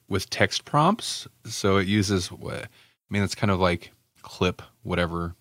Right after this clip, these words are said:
people talk about, clip, whatever, text-based, I don't know, instructions, I guess. But, um, or you can input images for it to base, be based on, or, or video file, and, like, uh, people generate some pretty amazing stuff.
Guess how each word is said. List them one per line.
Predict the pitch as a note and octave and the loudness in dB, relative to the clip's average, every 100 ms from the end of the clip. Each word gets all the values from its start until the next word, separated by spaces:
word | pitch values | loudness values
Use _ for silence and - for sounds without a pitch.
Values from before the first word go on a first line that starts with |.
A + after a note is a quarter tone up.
| _ _ - | _ _ -14
people | - - | -12 -6
talk | F2 | -6
about, | E2 E2+ | -6 -8
clip, | - - - | -4 -6 -6
whatever, | - F2 E2 - - _ _ - | -4 -4 -4 -8 -14 _ _ -4
text-based, | G2 - - - - F2+ - - - _ _ _ _ _ _ - | -4 -4 -10 -8 -4 -2 -4 -8 -14 _ _ _ _ _ _ -20
I | - | -18
don't | - | -18
know, | - - _ _ _ _ - | -18 -20 _ _ _ _ -18
instructions, | F2+ - - - - | -14 -12 -12 -12 -12
I | D#2+ | -12
guess. | - - - - - - | -12 -14 -16 -20 -20 -4
But, | - B2+ G2 - _ _ _ _ | 6 6 6 0 _ _ _ _
um, | G2+ F#2+ F2+ F2 F#2 _ _ _ _ - | 0 2 2 -2 -8 _ _ _ _ 2
or | D3+ | 4
you | E3+ | 6
can | D#3+ | 6
input | B2+ B2 - | 4 4 2
images | D#3+ E3+ D#3 D3+ C#3+ | 4 6 6 4 4
for | - | 4
it | G#2+ | 2
to | - | 2
base, | F#2 C#3 C3 | 6 6 6
be | - G#2+ | 0 0
based | G2 C3+ C3+ C#3 | 6 6 6 6
on, | C3 C3 | 6 6
or, | G#2 F#2+ | 6 2
or | F#2+ F2+ | 2 2
video | F2 C#3+ C#3 | 4 6 6
file, | B2+ A#2+ A2+ G#2 G#2 | 6 6 8 8 6
and, | G2+ G2+ | 4 4
like, | F2+ F2+ - - _ _ _ - | 4 2 -4 -20 _ _ _ -8
uh, | F#2+ F2 E2+ - _ _ _ _ _ _ | -4 -2 -2 -4 _ _ _ _ _ _
people | - E3 G3 | -2 0 2
generate | C4 B3+ B3+ | 6 8 6
some | - | 4
pretty | D3+ F#3+ | 6 8
amazing | C3 G#2 B2+ C#3+ | 10 10 8 8
stuff. | A#2+ - G2+ A#2+ - | 6 6 6 6 0